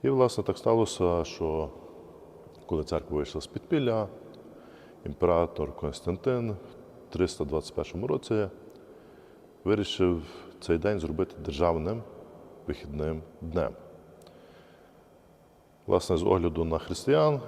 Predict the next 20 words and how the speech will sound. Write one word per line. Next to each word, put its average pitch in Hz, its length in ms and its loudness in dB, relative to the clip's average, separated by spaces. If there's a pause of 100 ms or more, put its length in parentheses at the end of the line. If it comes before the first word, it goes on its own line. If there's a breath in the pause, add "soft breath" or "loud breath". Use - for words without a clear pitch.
і 90 180 2
в 82 80 -4
тому 90 220 -2
числі - 340 -4
і 80 40 0
на 80 100 -2
своїх 78 640 0 (160)
так - 140 -8
само 76 440 0 (720 loud breath)
підлеглих, 98 540 8
які 78 220 -4
християнами 78 560 -2
не 110 80 0
були, 143 340 6 (680 loud breath)
і - 60 -2
для 87 120 0
багатьох 95 440 2
це - 120 -2
стало 98 260 2
спокусою 92 1000 0